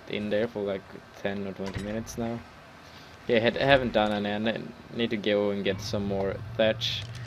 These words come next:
But that's for some other day. Bye bye, peeps. Hope you had a great day. I had got a lot of stuff done. We got a new trike,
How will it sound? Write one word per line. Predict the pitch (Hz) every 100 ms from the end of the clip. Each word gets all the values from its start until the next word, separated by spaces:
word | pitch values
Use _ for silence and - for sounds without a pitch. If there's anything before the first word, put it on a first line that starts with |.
| - - -
But | 131 139 - - - - - - - - - -
that's | 160 175 151 - - 139
for | - - 135 120
some | - 117 113
other | 113 107
day. | 101 104 104 98 - - - - - - - -
Bye | 147
bye, | 131 135
peeps. | 123 139 135 - - - - - - - - -
Hope | 143 131
you | 123
had | 117 117
a |
great | 113 117 117 117
day. | 113 113 110 107 - -
I | 107
had | 107 110 107 107 - - - - -
got | - 107
a |
lot | 107 131
of | 127
stuff | - 127 - -
done. | 127 127 120
We | 98
got | 107 104
a | 107
new | 113 127
trike, | 131 - 127 123 123 -